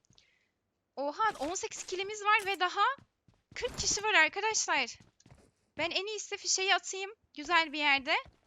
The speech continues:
Ondan sonracığıma adamları bekleyeyim.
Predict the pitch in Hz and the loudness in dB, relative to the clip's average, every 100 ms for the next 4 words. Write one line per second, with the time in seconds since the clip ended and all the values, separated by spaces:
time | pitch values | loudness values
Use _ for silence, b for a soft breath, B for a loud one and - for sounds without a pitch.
0 | _ _ - _ _ _ _ _ _ _ | _ _ -20 _ _ _ _ _ _ _
1 | - _ _ _ _ 302 381 392 403 392 | -20 _ _ _ _ -6 -2 0 -2 -4
2 | 370 359 370 453 392 370 415 453 392 233 | -4 -4 -2 0 2 2 0 -2 -2 -6
3 | 214 | -12